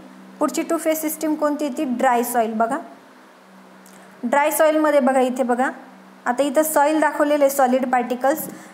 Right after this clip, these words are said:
आणि त्यांच्यामधला जो gap आहे, म्हणजे voids आहेत, तर ते voids फक्त कशाने भरलेले आहेत? हवेने. हवा म्हणजेच पूर्ण ब्लँक दाखवलेले आहे, व्हाईट, बरोबर, हवा. याच्यामध्ये पण किती फेजेस आहे मग सॉईलच्या? फक्त दोन phases आहे, याच्यामध्ये एक phase नाही, पाणी.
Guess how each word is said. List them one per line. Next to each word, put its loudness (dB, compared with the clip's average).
आणि 2
त्यांच्यामधला 2
जो 2
gap 2
आहे, 0
म्हणजे 2
voids 2
आहेत, 2
तर 2
ते 2
voids 2
फक्त -2
कशाने 2
भरलेले 4
आहेत? 0
हवेने. 0
हवा 4
म्हणजेच 0
पूर्ण -4
ब्लँक 2
दाखवलेले 2
आहे, 2
व्हाईट, 2
बरोबर, 2
हवा. 0
याच्यामध्ये 2
पण 0
किती -2
फेजेस -2
आहे 2
मग 0
सॉईलच्या? 2
फक्त -2
दोन 2
phases 0
आहे, -2
याच्यामध्ये 2
एक -4
phase 0
नाही, 2
पाणी. -2